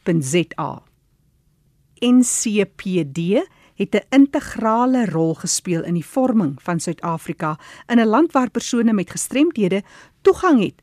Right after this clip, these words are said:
tot gelyke geleenthede en regte. Die bewusmakingsprogramme van die Nasionale Departement van en vir persone met gestremthede beïnvloed regeringsbeleid, dit bevorder gelyke fisiese toegang en dit fasiliteer ook ekonomiese deelname.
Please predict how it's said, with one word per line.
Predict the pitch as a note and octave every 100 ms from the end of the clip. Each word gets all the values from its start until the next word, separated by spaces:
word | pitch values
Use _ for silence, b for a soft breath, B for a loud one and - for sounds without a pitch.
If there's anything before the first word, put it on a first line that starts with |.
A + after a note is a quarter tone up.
| _
tot | G3+ F3+
gelyke | - E3 E3+ F#3+ B3
geleenthede | A#3 D#3+ E3 F3+ E3 D#3+
en | - E3
regte. | C#3+ C#3+ - - - - _ _ _ B B B
Die | -
bewusmakingsprogramme | A#3+ A3+ F#4+ - F4+ E4+ D#4+ C#4 - G#3+ - G#3 F3+ C4+ b b
van | -
die | A3+
Nasionale | G#3 F#3+ G3+ F3 G3 C#4
Departement | - F#3+ - F3+ F3 E3+
van | - G3+
en | A#3
vir | - -
persone | - - G3 F#3
met | D3+ -
gestremthede | - F#3+ A#3+ A#3+ A3+ B3+ D#4 B B B
beïnvloed | A#3 - D#4+ A4 A#3 G#3
regeringsbeleid, | - D3+ - B3 C4 C4 - - A#3 A#3+ - - _ _ -
dit | -
bevorder | F#3+ - A3 A3 G3+ A#3
gelyke | - E3 E3 -
fisiese | F#3 A3+ A3+ - -
toegang | B3+ - A3+ D4 b b b -
en | A3 F4 C4
dit | F#3+
fasiliteer | - G#3 G3 G3+ A3+ G3+ -
ook | A#3+ A#3+
ekonomiese | - G3 E3 E3 D#3+ D3+
deelname. | D#3 D#3 D3 C#3+ C3+